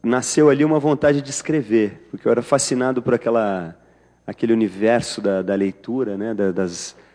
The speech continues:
das aventuras, da, das coisas que o, que os livros propiciavam pra mim. Então, livros como A Ilha do Tesouro, do Stevenson, Moby Dick, do, do Melville, todas as histórias do Monteiro Lobato, eu lembro que aquilo me,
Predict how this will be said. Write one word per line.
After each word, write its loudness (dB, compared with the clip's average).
das -6
aventuras, 2
da, 0
das -2
coisas 0
que -6
o, 0
que -6
os -6
livros -2
propiciavam -2
pra 0
mim. -2
Então, 0
livros 0
como 0
A 0
Ilha 2
do -6
Tesouro, 0
do -4
Stevenson, -2
Moby -4
Dick, 0
do, 0
do -2
Melville, 0
todas 2
as 2
histórias 4
do 2
Monteiro 2
Lobato, 0
eu 4
lembro 2
que -4
aquilo 0
me, 0